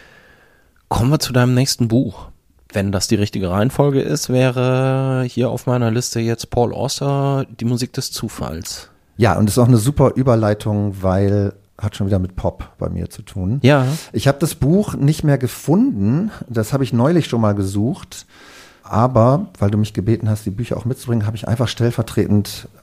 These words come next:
Speaker 2: ein anderes Lieblingsbuch von mir, von Paul Auster, das Buch der Illusionen,
Speaker 1: Ja.
Speaker 2: mitgebracht. Auch hier wieder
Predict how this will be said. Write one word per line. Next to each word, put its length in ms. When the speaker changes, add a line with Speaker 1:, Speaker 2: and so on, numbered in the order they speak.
Speaker 2:
ein 180
anderes 380
Lieblingsbuch 520
von 200
mir, 140
von 160
Paul 200
Auster, 360
das 120
Buch 220
der 140
Illusionen, 680
Speaker 1:
Ja. 140
Speaker 2:
mitgebracht. 380
Auch 160
hier 220
wieder 420